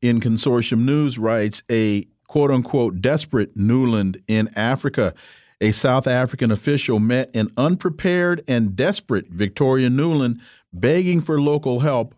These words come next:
rolling back the popular coup in Niger.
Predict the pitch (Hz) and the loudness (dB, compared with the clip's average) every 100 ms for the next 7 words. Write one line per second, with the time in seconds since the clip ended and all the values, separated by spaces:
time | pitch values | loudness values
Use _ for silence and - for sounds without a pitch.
0 | _ - 104 139 190 190 170 147 143 139 | _ -4 0 2 2 2 0 0 -2 -2
1 | - 107 139 139 143 127 123 120 - 147 | -6 -4 -2 -2 0 0 0 0 -2 0
2 | 135 127 123 - _ _ 135 131 127 127 | 2 0 -4 -16 _ _ 2 2 2 -2
3 | - 117 131 127 117 143 151 123 87 | -2 0 2 0 0 0 0 -2 -4